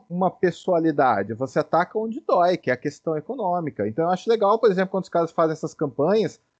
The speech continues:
contra, é, influencer, né? Que tipo, o cara, se ele perder publicidade, que nem aconteceu com a Pugliese, ele perde o,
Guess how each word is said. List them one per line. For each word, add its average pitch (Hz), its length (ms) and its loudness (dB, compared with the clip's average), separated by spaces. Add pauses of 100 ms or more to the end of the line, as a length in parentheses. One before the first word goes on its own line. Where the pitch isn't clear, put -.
(240)
contra, 147 680 4 (160)
é, 123 520 4
influencer, 135 920 0
né? 127 200 2
Que 123 120 -10
tipo, 117 220 -14
o 117 40 -8
cara, 143 320 0
se - 120 -6
ele 190 140 2
perder 170 360 4
publicidade, 123 880 -2 (100)
que 120 60 -12
nem 123 80 -6
aconteceu 147 340 -4
com 147 120 -2
a 143 80 0
Pugliese, 123 760 0 (500)
ele 143 200 2
perde 180 460 2
o, 233 460 -4